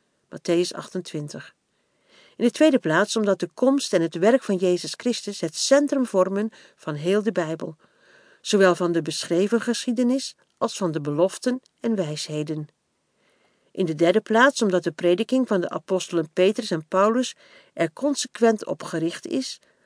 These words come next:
dat hoorders Jezus Christus erkennen als hun Heer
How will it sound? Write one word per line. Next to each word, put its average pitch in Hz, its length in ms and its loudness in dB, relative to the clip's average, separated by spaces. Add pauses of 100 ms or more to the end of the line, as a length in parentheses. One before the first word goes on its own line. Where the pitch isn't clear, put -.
(180)
dat 175 160 -2
hoorders 214 480 6
Jezus 175 400 2
Christus 233 420 -2
erkennen 208 440 -2
als - 200 -6
hun 160 120 -6
Heer 190 340 0